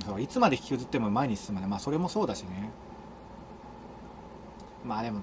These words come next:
さすがに復帰して、まあ、亡くなってからまだそこまで経ってないし、で、復帰早々もう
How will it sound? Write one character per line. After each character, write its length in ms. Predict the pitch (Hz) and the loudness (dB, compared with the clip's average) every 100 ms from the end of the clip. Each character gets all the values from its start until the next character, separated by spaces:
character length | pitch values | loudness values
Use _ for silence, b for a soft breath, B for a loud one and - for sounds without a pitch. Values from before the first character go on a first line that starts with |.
| - | -4
さ 220 | - - | -2 0
す 100 | - | 2
が 60 | 285 | 4
に 80 | 262 | 4
復 200 | - 202 | 4 0
帰 120 | - 247 | 2 4
し 80 | |
て、 500 | - 269 226 156 107 - B B B B - | 6 10 10 10 6 -2 B B B B 4
ま 80 | 143 | 6
あ、 40 | |
亡 160 | 123 135 | 8 6
く 160 | - 254 | 8 8
な 120 | 254 | 8
っ 40 | - - | 8 0
て 80 | 277 | 6
か 140 | 220 | 10
ら 80 | 147 | 10
ま 100 | 135 | 10
だ 80 | 113 107 | 6 0
そ 240 | - - | -6 -6
こ 140 | - 208 | 4 8
ま 140 | 226 | 8
で 80 | 214 | 6
経 160 | - | 4
っ 40 | 220 | 6
て 160 | - | 6
な 140 | 127 123 | 6 4
い 40 | |
し、 360 | - 107 95 90 B B B B B - | 2 2 2 -2 B B B B B -4
で、 60 | 135 | 2
復 200 | 156 - | 4 4
帰 140 | 247 | 4
早 160 | - 226 | 8 8
々 200 | 226 196 | 10 8
も 240 | 202 | 10
う 20 | 208 | 8